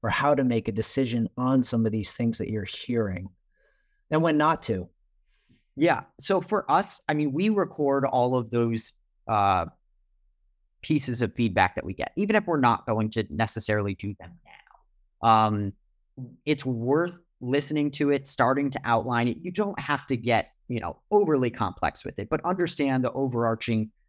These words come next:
Speaker 2: you know, solution that you're going to implement. And then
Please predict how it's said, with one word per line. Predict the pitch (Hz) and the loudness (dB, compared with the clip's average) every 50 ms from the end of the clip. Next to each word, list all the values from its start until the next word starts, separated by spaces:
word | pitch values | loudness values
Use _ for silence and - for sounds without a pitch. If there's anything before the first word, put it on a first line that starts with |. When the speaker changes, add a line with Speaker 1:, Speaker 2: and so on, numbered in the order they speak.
| _ - | _ -2
Speaker 2:
you | 117 | 0
know, | 110 104 | 0 0
solution | - - 123 110 117 127 127 - - 113 110 | 0 0 0 0 0 0 0 0 0 -2 -2
that | - - | -2 -4
you're | 110 101 | -6 -4
going | 90 104 104 104 104 - | -2 -2 -2 -2 -4 -6
to | - - 98 95 95 - | -6 -6 -6 -6 -6 -6
implement. | - 202 196 - 143 127 123 120 123 - _ _ _ _ _ - | -6 -6 -4 -2 -2 -2 0 -2 -2 -6 _ _ _ _ _ -4
And | 151 147 135 | -2 0 2
then | 151 151 147 143 139 135 135 - | 2 2 2 2 0 -4 -6 -10